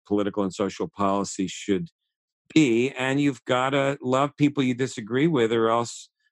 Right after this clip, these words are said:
you're adding to the problem, and it's easier said than done, but there's no question.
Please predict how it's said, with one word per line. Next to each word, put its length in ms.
you're 200
adding 300
to 140
the 80
problem, 580
and 160
it's 220
easier 320
said 240
than 140
done, 260
but 140
there's 180
no 100
question. 580